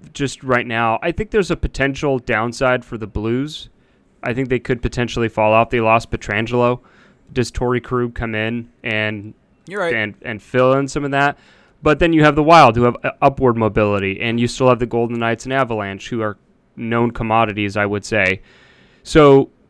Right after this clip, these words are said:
Speaker 1: the teams that the Ducks can reasonably surpass would be the Sharks, Kings, and Coyotes, and I think they have enough in the tank
Speaker 2: They
Speaker 1: to, to do that, to be better than those three teams.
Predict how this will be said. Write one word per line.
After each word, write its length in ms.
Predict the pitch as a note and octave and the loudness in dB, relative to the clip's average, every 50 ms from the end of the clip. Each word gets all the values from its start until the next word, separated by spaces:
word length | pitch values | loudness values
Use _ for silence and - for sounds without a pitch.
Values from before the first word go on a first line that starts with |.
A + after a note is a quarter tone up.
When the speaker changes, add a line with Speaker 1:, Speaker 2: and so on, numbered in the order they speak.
| - | -6
Speaker 1:
the 140 | - C3+ C#3 | -2 0 0
teams 400 | C3 - - D#3+ E3 F3 E3+ C#3+ | 0 2 2 2 4 4 2 2
that 160 | D3+ C#3+ - | 2 0 0
the 80 | - C#3 | 0 -2
Ducks 520 | A#2+ B2+ B2+ B2+ C3+ - - - - - _ _ _ | 2 4 4 4 4 2 -4 -16 -16 -16 _ _ _
can 380 | - - C3 B2+ B2 A#2+ A#2 A2 | -2 0 2 2 2 0 0 0
reasonably 560 | A#2 B2+ C3 B2 C3+ C3 B2 A#2 B2 B2 A#2 | 0 0 0 0 -2 -4 -4 -2 -2 -4 -4
surpass 580 | - - A#2 - - A#2 A#2+ A#2 A2 G#2+ - - | -4 -6 -6 -4 -2 0 2 2 2 0 -2 -4
would 120 | B2 G#2+ | -4 -2
be 120 | G#2+ A#2 A2+ | -2 -2 -2
the 100 | G#2+ G#2+ | -2 -4
Sharks, 500 | - - - A#2 A#2 A#2 - - - - | -4 0 2 2 2 2 0 -4 -18 -18
Kings, 540 | - - - A#2+ A#2 A2+ A2+ A2+ G#2 - - | -14 -8 -4 -4 -2 -2 -4 -6 -8 -10 -10
and 200 | - A#2 A2+ - | -10 -10 -10 -4
Coyotes, 560 | - A#2+ A#2+ C3 C3+ A2 A2 A2 G#2+ G#2 A2+ | 0 2 4 4 4 2 2 0 -2 -2 -4
and 180 | A2+ A2+ G#2+ - _ _ _ _ _ _ _ _ _ _ _ _ _ _ _ _ _ _ - | -6 -6 -6 -10 _ _ _ _ _ _ _ _ _ _ _ _ _ _ _ _ _ _ -2
I 100 | - - | 0 0
think 220 | F#3+ - C#4 B3+ - | 0 0 -2 -4 0
they 120 | A#3 G3+ | 2 4
have 180 | G3 G3+ F#3+ F3+ | 4 6 6 4
enough 560 | D#3 C#3+ C3+ B2+ C3+ E3+ - - - _ _ _ _ _ _ | 4 4 4 4 2 2 2 -2 -10 _ _ _ _ _ _
in 200 | - C#3+ C#3+ D3 | -2 0 2 2
the 80 | C#3 C3+ | 0 0
tank 480 | - - C3 C3+ D3+ D3+ - - - | 0 0 0 0 0 -2 -4 -6 -6
Speaker 2:
They 100 | - C3+ | -4 -4
Speaker 1:
to, 80 | A#2 A2+ _ - | -4 -4 _ -2
to 120 | - B2 | -2 -2
do 240 | A#2 - A2+ A#2+ C#3 | 0 2 2 2 4
that, 360 | D3+ E3+ F3+ G3+ A3+ A#3+ - _ _ _ _ _ _ _ _ - | 4 4 4 4 2 0 -4 _ _ _ _ _ _ _ _ -2
to 100 | - B2+ | 0 4
be 120 | C3+ C3+ | 4 4
better 260 | A#2 B2 B2 C3 D#3 D#3+ | 6 6 6 6 6 4
than 140 | F3 F3 | 4 2
those 200 | F3+ F3+ F3 - | 2 2 2 2
three 200 | - F3+ F3+ F#3 | 2 2 2 2
teams. 420 | E3+ - F#3+ F#3+ F#3+ G3+ G3 F3+ | 0 0 0 0 0 -2 -4 -6